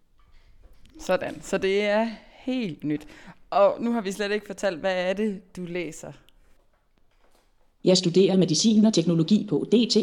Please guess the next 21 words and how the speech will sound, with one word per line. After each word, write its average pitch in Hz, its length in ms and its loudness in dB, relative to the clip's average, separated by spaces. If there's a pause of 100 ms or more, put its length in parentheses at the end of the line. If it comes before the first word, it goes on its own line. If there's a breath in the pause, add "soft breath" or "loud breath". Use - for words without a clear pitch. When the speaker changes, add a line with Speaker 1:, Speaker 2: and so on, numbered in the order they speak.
(100)
Speaker 2:
U. 254 120 2 (840)
Det 202 60 6
er 196 40 6
et 196 60 -6
tværfagligt 160 600 0
studie, 185 420 0 (260)
der 226 60 0
giver 226 220 2
en 190 120 4
mulighed 185 420 4
for 185 120 2
at 180 80 0
kombinere 156 460 2
ingeniørfaget 190 800 2
med 160 140 2
en 160 80 2
interesse 160 560 0
for 202 100 0
det 185 120 4
medicinske 175 560 0
område. 143 500 0